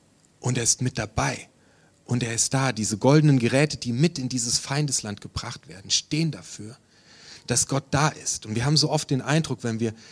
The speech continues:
in der Herausforderung stehen, wenn wir gerade das Gefühl haben, gerade ist die ganze Welt gegen uns, dass Gott halt einfach nicht da ist. Aber die Geschichte zeigt uns mittendrin in einem Krieg, in Verzweiflung, in die ganze Welt ist gegen dich,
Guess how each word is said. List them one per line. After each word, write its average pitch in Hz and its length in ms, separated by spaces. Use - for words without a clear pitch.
in 127 120
der 120 100
Herausforderung 123 680
stehen, 127 340
wenn 117 140
wir 120 100
gerade 120 260
das - 160
Gefühl 156 380
haben, 120 140
gerade 117 200
ist - 140
die 123 80
ganze 139 300
Welt 135 340
gegen 160 260
uns, 107 200
dass - 180
Gott - 200
halt 123 120
einfach 113 380
nicht - 340
da 143 180
ist. - 380
Aber 131 200
die 131 100
Geschichte 151 440
zeigt 170 380
uns - 280
mittendrin 156 680
in 131 180
einem 127 200
Krieg, 196 380
in 127 120
Verzweiflung, 127 800
in 131 140
die 127 100
ganze 165 360
Welt 165 180
ist 147 200
gegen 139 260
dich, - 340